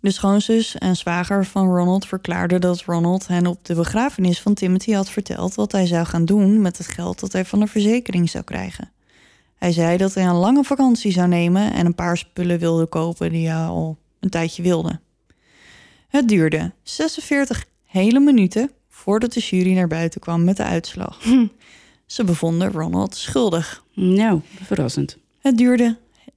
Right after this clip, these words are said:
Speaker 1: eenenzeventig minuten om hem te veroordelen tot de doodstraf, de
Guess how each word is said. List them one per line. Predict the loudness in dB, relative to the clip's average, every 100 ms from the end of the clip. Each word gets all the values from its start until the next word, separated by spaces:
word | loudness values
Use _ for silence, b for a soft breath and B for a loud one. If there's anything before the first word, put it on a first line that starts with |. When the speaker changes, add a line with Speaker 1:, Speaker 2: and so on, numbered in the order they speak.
| _
Speaker 1:
eenenzeventig | 0 4 4 4 2 2 2 0 -2 -2 -2 -4 -14 _ _
minuten | 2 4 4 2 -2 -2
om | 2 4
hem | 4 2
te | -2
veroordelen | -4 -4 -2 0 2 0 -2 -2
tot | -4 -2
de |
doodstraf, | 0 0 -2 -6 -6 -6 -8 -20 _ -2
de | 0